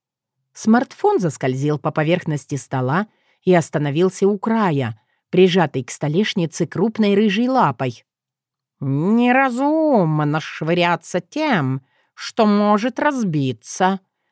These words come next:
сообщил Ивану Терентий. "Сам знаю", буркнул Иван. "Что? Загнали в угол?"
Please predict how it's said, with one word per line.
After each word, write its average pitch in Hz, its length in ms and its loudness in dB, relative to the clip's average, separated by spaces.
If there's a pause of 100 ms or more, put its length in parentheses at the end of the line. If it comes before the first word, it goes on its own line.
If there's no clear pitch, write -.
сообщил 165 680 0
Ивану 165 320 0
Терентий. 165 720 -2 (400)
"Сам 156 360 -2
знаю", 143 520 -2 (420)
буркнул 165 600 2
Иван. 147 380 0 (400)
"Что? 220 960 0 (260)
Загнали 220 840 2
в 208 100 -2
угол?" 160 760 0